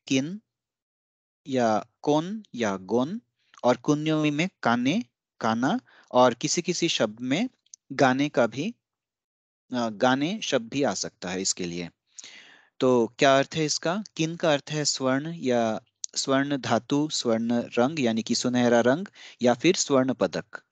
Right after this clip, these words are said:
यानी कि गोल्ड मेडल। अत्यंत मूल्यवान वस्तु सुनहरा, और सुनहरा जैसे हम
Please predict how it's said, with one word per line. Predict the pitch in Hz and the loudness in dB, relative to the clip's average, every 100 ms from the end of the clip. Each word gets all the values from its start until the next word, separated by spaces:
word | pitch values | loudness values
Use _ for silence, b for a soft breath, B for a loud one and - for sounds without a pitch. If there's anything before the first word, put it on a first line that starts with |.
| 101 | -8
यानी | 98 104 | -6 -4
कि | 151 | -4
गोल्ड | 147 120 117 | 2 4 4
मेडल। | 101 90 87 85 _ B B B B - | 2 0 -2 -4 _ B B B B 0
अत्यंत | 156 - 196 208 | 0 2 0 2
मूल्यवान | 170 156 156 156 160 | 2 4 4 4 0
वस्तु | 143 - - 147 156 | -4 -4 -4 -4 -4
सुनहरा, | - 139 131 127 127 127 131 131 b b b - | -6 -4 0 2 4 2 0 -6 b b b 0
और | 123 120 | 2 2
सुनहरा | - 151 143 151 143 143 139 _ _ _ | 0 -4 0 2 2 2 -2 _ _ _
जैसे | 120 127 147 | 0 2 2
हम | 135 135 123 | 0 0 -2